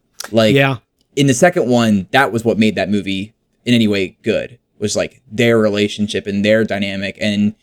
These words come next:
Speaker 1: they, you know, it's fun to see them having fun together on the, on film, but, like, you aren't even really sure, like, did they plan for him to come back? Was this all, like, a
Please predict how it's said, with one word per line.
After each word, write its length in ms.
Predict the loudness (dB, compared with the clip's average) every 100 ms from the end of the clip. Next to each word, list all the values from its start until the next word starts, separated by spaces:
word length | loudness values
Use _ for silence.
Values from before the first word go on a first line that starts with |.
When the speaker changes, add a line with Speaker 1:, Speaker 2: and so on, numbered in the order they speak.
| _ _ -18
Speaker 1:
they, 220 | 0 2 4 2 0
you 120 | 0
know, 420 | 0 0 -4 -6 -12 _ _ -10
it's 120 | -2
fun 180 | 0 0
to 60 |
see 120 | -2 0
them 100 | 0
having 280 | 2 0
fun 240 | 0 2 2
together 340 | 2 2 0
on 100 | -2
the, 160 | -4 -8 -4
on 180 | -4 -2
film, 480 | -2 -2 -2 -6 -10 _
but, 300 | 0 0 -4 _ _ _
like, 100 | -2
you 60 | 2
aren't 80 | 4
even 80 | 2
really 140 | 0
sure, 240 | 0 2 4
like, 280 | 2 0 _
did 140 | -4 0
they 120 | 0
plan 340 | -2 -2 -2
for 120 | 0 0
him 200 | 0 0
to 60 |
come 280 | -2 -2 0
back? 360 | 2 2 -2 -2
Was 180 | 0
this 160 | 0 0
all, 300 | 2 2 2
like, 200 | 0 0
a 220 | -2 -4